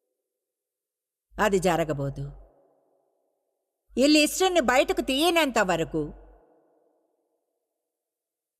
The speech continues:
<laughs> ముందుగా మీకు కావాల్సింది జ్ఞానం. ముందుగా ఆయన్ని తెలుసుకోవాలి.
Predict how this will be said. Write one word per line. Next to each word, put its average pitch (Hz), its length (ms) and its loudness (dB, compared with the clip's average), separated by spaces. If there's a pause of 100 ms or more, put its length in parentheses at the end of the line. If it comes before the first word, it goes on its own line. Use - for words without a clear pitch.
(200)
<laughs> - 1200 -6
ముందుగా 359 340 2
మీకు 339 220 -4
కావాల్సింది 262 560 2
జ్ఞానం. 165 540 -4 (1600)
ముందుగా 330 360 2
ఆయన్ని 320 600 2
తెలుసుకోవాలి. 196 1000 0